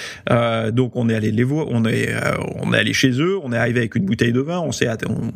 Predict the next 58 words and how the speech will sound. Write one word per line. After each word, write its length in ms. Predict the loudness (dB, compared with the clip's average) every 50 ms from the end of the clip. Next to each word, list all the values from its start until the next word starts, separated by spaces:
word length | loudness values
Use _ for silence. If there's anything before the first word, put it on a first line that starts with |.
| -4 -2 0
on 80 | 0
a 80 | 0 2
pris 140 | 2 2 0
l'apéritif, 640 | 0 0 0 0 0 0 0 0 0 0 0 0 0
puis 140 | 0 0
après 200 | 0 0 0 0
on 80 | 0 0
a 80 | 0 -2
pris 180 | -2 0 2
le 60 | 2
repas, 640 | 2 0 0 0 0 0 0 -2 -2 -2 -2 -2 -2
puis 140 | -2 -2 -2
après 200 | 0 0 0 0
il 40 |
y 20 | 0
avait 120 | 0 -2
une 100 | 0 0
bonne 160 | 0 0 0
salade 260 | 2 2 2 2 2 0
de 80 | 0
fruits 220 | 0 2 2 0 2
en 80 | 2 0
dessert, 380 | -2 0 2 2 2 2 0 -4 -10 -18 -14 -4 -2
et 100 | 0 0
puis 100 | 2 2
on 100 | 0 2
est 60 | 0
rentré, 300 | -2 -2 -2 -2 -4 -4 -4 -6 _ _ _ _ -10 -2
puis 140 | 2 2 2
café 540 | 4 2 0 2 2 0 0 0 0 0 0
et 60 | 0
on 100 | 0 -2
est 80 | -2 -2
rentré. 300 | -4 -4 -4 -4 -6 -6 -6 -10 -8 -6 -4 -4 -4 -4 -4 -6 -6 -8 -10 -10 -12 -16 -18 -20 _ _ _ _ _ _ _ _ _ _ _ _ _ _ _ _ _ _ _ 0
Lui, 200 | 2 2 2 2
quand 280 | 0 0 -2 -2 -4 -14 -18 -18 -6 0
il 240 | 0 2 4 4 2
est 60 | 2
arrivé 280 | 2 0 0 0 0
là-bas, 280 | 0 0 0 0 -2 -2
il 60 | -2
s'est 120 | -2 -2 0
dit, « 120 | 0 0
Ça 100 | 0 2
va 80 | 2 2
être 140 | 0 0 2
plus 160 | 2 4 4
ou 40 | 4
moins 140 | 2 2 0
la 100 | 2 2
même 200 | 0 0 0 -2
chose. » 520 | -2 0 2 2 2 2 0 0 -2 -2
Donc, 180 | 0 0 0 2
j'arrive 280 | 2 2 2 2 0 0
invité, 720 | 0 0 0 0 0 2 2 2 2 2 0 -2 -2 -2
donc, 240 | -2 -2 0 2
euh, 280 | 2 2 2 0 -2 -2
un, 120 | -2 -2